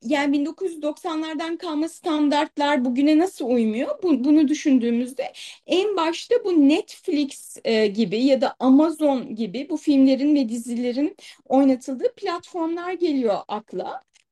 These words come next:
Yani şeyler, dizi, filmler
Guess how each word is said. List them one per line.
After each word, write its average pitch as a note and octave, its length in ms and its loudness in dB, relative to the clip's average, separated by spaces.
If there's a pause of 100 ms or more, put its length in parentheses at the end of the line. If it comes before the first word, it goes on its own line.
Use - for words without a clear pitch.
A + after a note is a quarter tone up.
(120)
Yani C4+ 520 2
şeyler, D4 520 -4 (220)
dizi, C#4 440 -8
filmler D#4 520 2